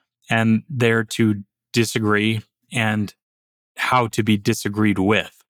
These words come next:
So you need to learn how to do both of those things. And that's true at the level of the leader, and it's true of the level of the rest of the team.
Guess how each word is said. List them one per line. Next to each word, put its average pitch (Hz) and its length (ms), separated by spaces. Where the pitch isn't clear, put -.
So - 140
you 135 40
need 139 100
to 156 60
learn 156 200
how 139 100
to 127 80
do 123 140
both 117 260
of 101 120
those 104 240
things. 107 460
And 131 120
that's 139 180
true 156 200
at 135 80
the 123 80
level 117 260
of 110 120
the 107 80
leader, 113 580
and 113 140
it's 107 140
true - 240
of 110 80
the 107 100
level 107 340
of 101 100
the 101 80
rest 107 260
of 104 80
the 95 80
team. 104 500